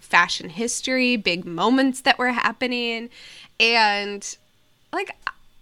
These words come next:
even though I hate it, I also do live for a little drama. And so <laughs> some of the drama of the fashion industry, just, like,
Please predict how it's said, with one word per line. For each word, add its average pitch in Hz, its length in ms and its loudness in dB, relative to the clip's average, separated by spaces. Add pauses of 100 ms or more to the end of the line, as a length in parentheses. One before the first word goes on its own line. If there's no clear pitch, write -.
(260)
even 302 220 0
though 277 320 0
I 220 60 -4
hate 185 260 -4
it, 226 220 0
I 202 140 0
also 190 300 -6
do 202 200 -10
live 180 240 -10
for 180 120 -10
a 190 100 -8
little 190 260 -8
drama. 185 640 -8
And 233 120 -6
so 226 280 -2
<laughs> - 0 -
some 311 320 2
of 277 280 -4
the 285 140 4
drama 247 720 4
of 262 160 -2
the 302 100 -2
fashion 247 540 2
industry, 247 580 -6
just, 226 240 -8
like, 196 220 -2